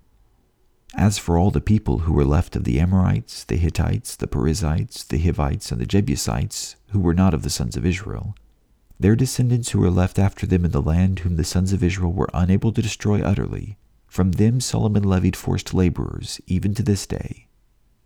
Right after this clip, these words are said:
But Solomon did not make slaves of the sons of Israel,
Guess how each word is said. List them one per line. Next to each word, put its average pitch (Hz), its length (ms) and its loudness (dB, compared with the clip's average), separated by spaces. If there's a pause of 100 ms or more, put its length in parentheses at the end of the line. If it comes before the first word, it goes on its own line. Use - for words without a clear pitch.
(760)
But 123 320 2
Solomon 160 460 2
did - 180 0
not 104 200 4
make 98 200 4
slaves 104 380 2
of 65 80 2
the 73 100 2
sons 71 280 2
of 76 100 2
Israel, 90 580 -2